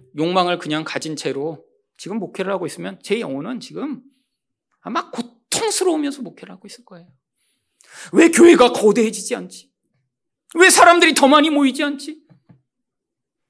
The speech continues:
여러분, 근데 사실 이 하늘사랑교회를 하며 이 교회가 커지고 이 교회가 유명하고 제가 유명해지지 않는 것에 대해서 한 번도 불만을 가지거나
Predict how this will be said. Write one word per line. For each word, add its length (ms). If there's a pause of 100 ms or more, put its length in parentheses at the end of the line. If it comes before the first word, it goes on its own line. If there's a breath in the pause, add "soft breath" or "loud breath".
(380)
여러분, 480
근데 500 (600)
사실 260
이 100
하늘사랑교회를 840
하며 540 (480)
이 140
교회가 340
커지고 840 (460)
이 140
교회가 320
유명하고 560
제가 260
유명해지지 480
않는 220
것에 160
대해서 420 (180)
한 340
번도 600 (920)
불만을 380
가지거나 640